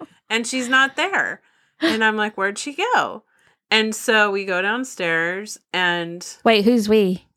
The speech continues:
Speaker 2: Me and Romeo.
Speaker 1: Oh, okay.
Speaker 2: And we go downstairs, and I'm like,
Speaker 1: Romeo's
Speaker 2: looking
Speaker 1: your
Speaker 2: all
Speaker 1: other dog.
Speaker 2: around. Yeah,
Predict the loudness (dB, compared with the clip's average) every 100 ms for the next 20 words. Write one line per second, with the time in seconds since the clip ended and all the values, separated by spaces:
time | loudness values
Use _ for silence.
0 | _ _ _ -18 -14 -14 -14 -16 -16 -16
1 | -18 -18 -4 0 2 2 0 -4 -10 -20
2 | -20 _ 0 0 2 2 2 2 -2 -4
3 | 0 2 2 0 -4 -10 -10 -8 -8 -8
4 | -8 -2 2 4 4 4 4 4 4 4
5 | 4 4 4 2 2 0 -4 -6 -2 -2